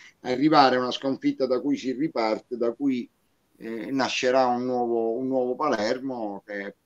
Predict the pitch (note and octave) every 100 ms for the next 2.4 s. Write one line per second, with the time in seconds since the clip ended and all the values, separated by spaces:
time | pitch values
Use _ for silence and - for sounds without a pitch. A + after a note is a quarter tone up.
0 | _ - - _ C3 B2+ C3 C3+ E3+ D3+
1 | C3+ A#2 A#2 A#2 A2 - A2+ A2+ G#2 A2+
2 | A2+ A2+ A2 G2+